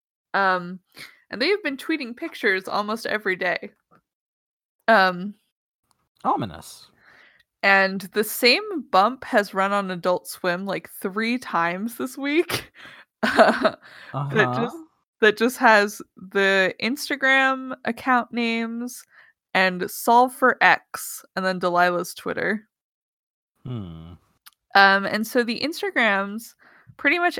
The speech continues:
Speaker 1: every day this week have both posted pictures of musical artists. Um,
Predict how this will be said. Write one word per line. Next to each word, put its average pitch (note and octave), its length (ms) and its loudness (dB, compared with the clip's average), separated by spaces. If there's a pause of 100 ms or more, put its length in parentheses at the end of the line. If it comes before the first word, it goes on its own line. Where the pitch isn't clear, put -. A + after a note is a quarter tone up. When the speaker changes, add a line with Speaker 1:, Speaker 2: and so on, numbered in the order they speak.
Speaker 1:
every A3+ 280 0
day F3 640 0 (100)
this F#3+ 220 -6
week D#3+ 400 -8 (120)
have F3 500 2
both A3 300 0
posted G#3+ 420 -2
pictures F3 580 -4 (120)
of E3+ 520 -2 (480)
musical C#4 420 0
artists. - 880 -4 (760)
Um, F3+ 580 4